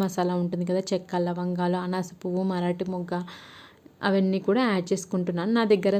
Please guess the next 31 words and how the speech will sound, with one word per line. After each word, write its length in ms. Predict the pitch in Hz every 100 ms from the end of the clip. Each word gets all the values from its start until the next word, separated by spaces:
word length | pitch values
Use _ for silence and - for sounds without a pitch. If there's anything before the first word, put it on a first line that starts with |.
| 196
సాజీరా 420 | 180 175 196 202 190
లేదు, 200 | 175 208 - 220
అందుకనేసి 480 | 208 208 190 190 220 196
జీలకర్రను 500 | 185 180 175 202 - 196
యాడ్ 140 | 180 185
చేసుకున్నాను. 580 | 180 - 185 175 180 320 - - - - - - - - 214
ఇప్పుడు 200 | 233 214 214
ఈ 20 | 202
మసాలాలన్నీ 680 | 180 196 196 196 196 185 185
కూడా 160 | 196 214 -
చికెన్ 280 | - 190 185
ముక్కలలో 580 | 185 185 180 190 185 277 285 - - - 190
బాగా 200 | 185 196
కలిసే 240 | 196 185 196
విధంగా 300 | 180 175 190 269
కలుపుకోవాలి. 720 | 240 190 - 190 175 170 190 359 - - - - -
So, 60 | 233 220
నేను 160 | 220 220
అన్నీ 180 | 208 233
ఒకటేసారి 480 | 214 214 220 214 190 208
యాడ్ 160 | 190 185
చేసుకుంటున్నాను, 580 | 185 - 185 185 180 220 214
డైరెక్ట్ 280 | 185 185 208 180
దమ్ 160 | 180 180
చేయొచ్చు 380 | 196 185 180 185 185
కదా 160 | 185 185 180
అనేసి, 280 | 175 175 269 214
అంటే 160 | 196 254
సింపుల్గా 380 | 214 202 208 202
త్వరగా 280 | 202 185 185 196
అయిపోతుంది 460 | 185 185 185 180